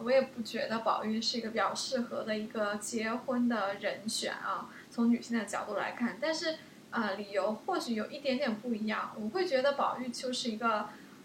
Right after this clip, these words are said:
呃，作为一个文艺女青年，她可能期待的一个比较好的一个朋友和陪伴，因为在书中宝玉和黛玉的关系也是这样的，他们可以一起看书，呃，一起写诗词，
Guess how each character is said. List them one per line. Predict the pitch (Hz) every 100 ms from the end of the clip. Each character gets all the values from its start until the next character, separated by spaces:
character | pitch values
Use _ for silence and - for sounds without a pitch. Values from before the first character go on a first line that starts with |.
| -
呃， | 220 214
作 | 214 370
为 | 294
一 | 277
个 | 294
文 | 240 185 240
艺 |
女 | 240 208
青 | - - 233
年， | 226 151 65 69 - -
她 | 262
可 | 269 - 214 196
能 | 190 214
期 | - 254
待 | 262 254
的 | 196
一 | 208
个 | 220
比 | -
较 | - 180
好 | - - -
的 |
一 | - -
个 |
朋 | 120 - 226 220
友 | 233
和 | 233
陪 | - 233 -
伴， | 220 202
因 | 262
为 | 359 359 - - -
在 | - 370
书 | 359 330 320
中 | 339 330
宝 | - - 240
玉 |
和 | 254
黛 | 269 359 320
玉 | 277
的 | 240
关 | 254 247
系 | 269 285
也 | -
是 | - 220
这 | 220
样 | 180 -
的， | - -
他 | - 311
们 | 330
可 | 247 - 214
以 | 208
一 | 233
起 | - 190
看 | - 254 214
书， | 214 - 226 220 220 233 - - -
呃， | -
一 | 254
起 | 269
写 | 269 -
诗 | 214 269 269
词， | - - 208 -